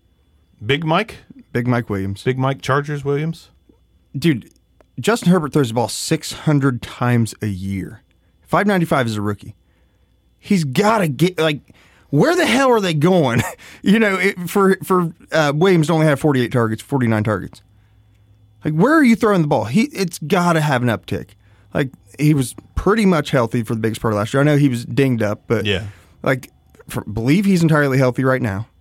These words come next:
Speaker 2: Could be wrong on that. It, it's Mike
Speaker 1: I think
Speaker 2: Williams.
Speaker 1: so. I think he's fine.
Speaker 2: You know, talent-wise, yeah, I mean, he, he was a stud in, in college, and
Speaker 1: He,
Speaker 2: he, he's
Speaker 1: he's
Speaker 2: got
Speaker 1: been okay in the N F L. He just hasn't done what we wanted in fantasy.
Speaker 2: He had a ten, ten touchdown year, I believe, his rookie year, then a thousand yard year, th-,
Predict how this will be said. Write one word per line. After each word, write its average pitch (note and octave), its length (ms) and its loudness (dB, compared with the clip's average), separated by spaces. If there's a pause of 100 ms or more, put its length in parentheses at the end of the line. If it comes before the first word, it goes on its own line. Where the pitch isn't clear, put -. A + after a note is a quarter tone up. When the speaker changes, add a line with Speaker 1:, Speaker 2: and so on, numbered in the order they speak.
(400)
Speaker 2:
Could A#2+ 140 0
be D3+ 60 4
wrong C#3+ 220 2
on A#2+ 80 2
that. A2+ 220 -2
It, A#2+ 140 -4
it's A#2+ 200 0
Mike B2+ 120 2
Speaker 1:
I C3+ 40 0
think - 60 -6
Speaker 2:
Williams. B2 240 2
Speaker 1:
so. F#3+ 200 -2 (160)
I D3 80 -6
think E3+ 180 -6
he's F#3 160 -10
fine. A2+ 320 -4 (100)
Speaker 2:
You E3 140 2
know, C#3 120 0
talent-wise, C3+ 720 0 (220)
yeah, C3+ 120 0
I - 20 2
mean, A#2+ 260 0 (240)
he, A#2 300 -2
he G#2+ 220 -8
was F3+ 100 -6
a - 40 -10
stud F3+ 380 -2 (220)
in, C#3+ 200 0
in B2+ 180 0
college, F3 480 0
and C#3 180 2
Speaker 1:
He, - 20 4
Speaker 2:
he, D3+ 60 2
he's B2+ 100 -4
Speaker 1:
he's F3+ 160 0
Speaker 2:
got F#3 120 0
Speaker 1:
been C#4+ 120 -2
okay C3+ 360 -2
in G3+ 100 -2
the B2 100 0
N A2 80 0
F G#2+ 180 -2
L. D#3+ 180 0
He A#2+ 80 0
just A#2 200 -6
hasn't B2 320 -4
done A2 180 -2
what A2 120 -2
we G2+ 100 -6
wanted G2+ 320 -2
in F2 140 -8
fantasy. E2 340 -8
Speaker 2:
He E3+ 120 4
had D#3 160 2
a A#2+ 40 0
ten, F#3 360 0
ten F#3+ 320 0
touchdown F3 440 0
year, D3+ 220 4
I - 20 2
believe, C3+ 180 2
his B2 120 -4
rookie B2+ 200 -2
year, B2 280 0
then C#3 160 0
a G#2+ 40 -4
thousand D3 360 0
yard C3+ 220 0
year, B2+ 440 0
th-, A2 180 -8